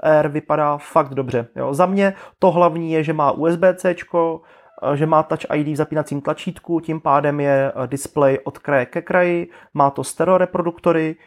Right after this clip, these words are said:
je to výkonný, vydrží to na baterku a, a bude se to asi dobře používat.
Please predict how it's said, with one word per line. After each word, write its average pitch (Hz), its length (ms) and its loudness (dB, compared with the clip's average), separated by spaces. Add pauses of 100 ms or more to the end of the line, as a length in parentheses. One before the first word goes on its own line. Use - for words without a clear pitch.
(120)
je 131 60 -8
to 135 180 0
výkonný, 180 720 -2
vydrží 151 260 -4
to 139 120 -4
na 123 140 -2
baterku 170 760 -4 (320)
a, 143 440 4 (140)
a 143 60 -2
bude 139 140 -6
se - 40 -12
to 170 60 -2
asi 160 120 -2
dobře 160 160 -2
používat. 170 540 -6